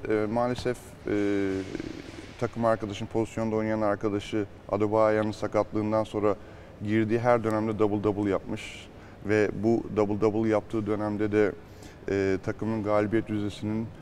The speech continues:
hala devam ettiğini gördük. E, bir onun dezavantajı da işte Adebayo'ya döndükten sonra hiç süre alamadı.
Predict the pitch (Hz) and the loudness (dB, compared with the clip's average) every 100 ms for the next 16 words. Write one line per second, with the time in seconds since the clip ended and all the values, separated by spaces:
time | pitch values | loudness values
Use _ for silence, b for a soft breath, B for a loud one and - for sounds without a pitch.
0 | - 107 110 107 101 104 104 101 95 - | -4 4 6 6 6 6 4 2 -2 -2
1 | 107 98 87 95 135 - B B B - | -2 2 2 2 -2 -6 B B B -8
2 | - 110 107 110 143 156 131 135 139 131 | -2 0 0 0 2 2 4 4 6 4
3 | 123 135 127 139 135 127 127 - 156 156 | 4 6 4 4 2 2 -2 2 2 2
4 | - - 110 117 127 123 117 117 117 113 | -2 -4 2 6 8 8 6 4 0 0
5 | 127 123 - 127 123 - - 117 104 87 | 0 0 -2 -4 -4 -10 0 2 4 2
6 | 82 | -4